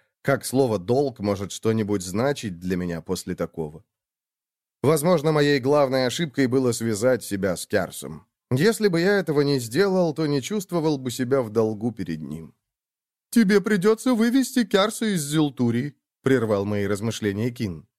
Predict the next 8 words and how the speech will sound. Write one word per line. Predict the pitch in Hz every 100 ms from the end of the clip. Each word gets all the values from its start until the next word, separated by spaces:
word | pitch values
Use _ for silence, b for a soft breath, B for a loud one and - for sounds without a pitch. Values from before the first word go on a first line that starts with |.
| _ _ _ _ _ -
«А | 160 160
там | 151 196
все | 233 - 254
еще | 247 254
находятся | 247 - 190 254 247 196
десятки | 185 - 185 190
тысяч | 214 160 202 180
крестейцев». | - 247 247 - 277 202 - 101